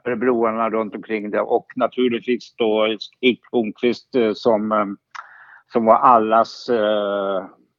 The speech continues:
ja, vad ska man säga, allas favorit och vi såg upp mot honom. Så att, ehm, man var ju lycklig och kom i en sån situation så att det fanns hemskt mycket rally runt omkring en.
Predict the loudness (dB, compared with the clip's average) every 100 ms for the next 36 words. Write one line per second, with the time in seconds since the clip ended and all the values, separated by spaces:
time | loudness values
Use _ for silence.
0 | -8 -6 -4 -6 -6 -8 -8 -4 -2 0
1 | 0 0 -8 _ _ _ -20 _ 2 2
2 | 2 0 -2 -2 -4 -6 -8 -6 -4 -4
3 | -4 -4 -2 -4 -6 -20 -20 _ _ _
4 | -4 -2 -2 -4 -6 -8 -8 -10 0 0
5 | 0 -2 0 2 2 0 -8 -10 -12 -18
6 | _ _ _ _ _ _ _ _ -20 0
7 | 4 6 6 6 4 2 0 0 -2 -2
8 | -4 -8 0 2 2 -2 -2 0 -2 -2
9 | -4 -2 -2 0 -2 0 0 -2 0 0
10 | 0 -2 -10 -10 -8 -8 0 0 0 -2
11 | -6 -4 -4 -4 -2 -2 0 0 0 -2
12 | -2 -2 -4 -10 -2 0 0 -4